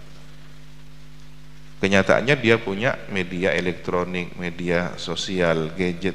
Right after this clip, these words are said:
dia punya televisi. Nah, nggak bisa ini, nggak bisa berdusta. Karena ulama akan menjadi saksi. Wakila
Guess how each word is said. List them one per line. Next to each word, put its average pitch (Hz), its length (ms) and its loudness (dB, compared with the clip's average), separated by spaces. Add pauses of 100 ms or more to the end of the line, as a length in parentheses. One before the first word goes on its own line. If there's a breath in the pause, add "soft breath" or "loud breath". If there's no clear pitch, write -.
(120)
dia 92 200 -2
punya 92 360 -6
televisi. 92 600 -2 (2250)
Nah, 76 80 -4
nggak 73 200 0
bisa 117 280 2
ini, 90 240 -4
nggak - 160 0
bisa 90 240 0
berdusta. 87 560 -4 (1040)
Karena 87 320 2
ulama 90 560 6
akan 98 320 4
menjadi 92 340 4
saksi. 98 320 -2 (760)
Wakila 165 500 6